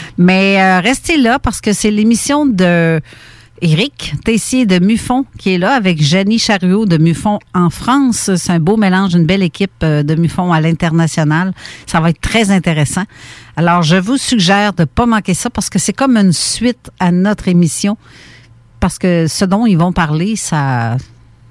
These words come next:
ça semble être, euh, quand même, euh, ouais, c'est pas mal dans le même, euh,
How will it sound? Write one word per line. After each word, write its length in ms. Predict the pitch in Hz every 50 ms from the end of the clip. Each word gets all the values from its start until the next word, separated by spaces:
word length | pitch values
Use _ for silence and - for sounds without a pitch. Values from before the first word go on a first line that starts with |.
| - - -
ça 220 | - 151 - - 151
semble 360 | - - 196 208 202 180 165
être, 260 | 170 185 180 - -
euh, 360 | 156 139 131 127 120 117 110 135 -
quand 160 | - 165 170
même, 280 | 165 180 202 202 190 170
euh, 200 | 151 143 135 135 135 - - - - - - - - - - - - - - - - - - -
ouais, 120 | 359 349 349
c'est 280 | - - 277 294 320 302
pas 160 | - - 277
mal 260 | 294 294 294 294 277
dans 140 | 277 254 247
le 120 | 240 240
même, 340 | 240 240 240 247 247 233 226 214
euh, 380 | 208 202 196 190 180 175 180